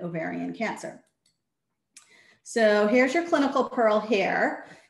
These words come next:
is that researchers are, have identified over a hundred genes associated with breast cancer, and only five to ten percent of them are hereditary.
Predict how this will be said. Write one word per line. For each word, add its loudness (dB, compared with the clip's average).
is 2
that 0
researchers 0
are, 4
have 2
identified -2
over -4
a -2
hundred 0
genes -4
associated -6
with -8
breast -2
cancer, -2
and -4
only -4
five -2
to -8
ten -6
percent -6
of -6
them -2
are -6
hereditary. -6